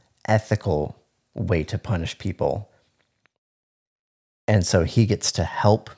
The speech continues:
people get justice in an ethical way.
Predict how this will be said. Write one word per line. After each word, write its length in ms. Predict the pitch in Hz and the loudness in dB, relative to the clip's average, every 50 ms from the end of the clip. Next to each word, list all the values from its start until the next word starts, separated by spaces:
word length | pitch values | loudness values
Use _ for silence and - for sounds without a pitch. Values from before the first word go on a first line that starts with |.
| _ _ | _ _
people 720 | - - 151 143 131 - 107 95 92 92 92 95 107 - _ _ _ _ _ _ _ _ _ _ _ _ _ _ _ _ _ _ _ - 101 98 | -4 0 0 0 2 2 0 0 0 0 -2 -4 -6 -8 _ _ _ _ _ _ _ _ _ _ _ _ _ _ _ _ _ _ _ -6 -6 -2
get 220 | - - 120 120 - 117 101 | 2 2 2 2 2 0 0
justice 760 | 98 123 135 151 147 - - - 78 90 104 - - - - - _ _ _ _ _ _ _ _ _ _ _ _ _ _ _ _ _ _ _ _ _ _ - | 4 4 4 4 4 0 -2 -2 -2 -2 -2 -4 -6 -8 -10 -16 _ _ _ _ _ _ _ _ _ _ _ _ _ _ _ _ _ _ _ _ _ _ 0
in 220 | 101 87 82 82 | 2 2 2 2
an 140 | 82 82 - | 0 0 0
ethical 420 | - 98 - - 98 - 90 76 71 | 0 -2 0 -2 -4 -2 -2 0 0
way. 240 | 71 69 85 107 | 0 -2 -2 -6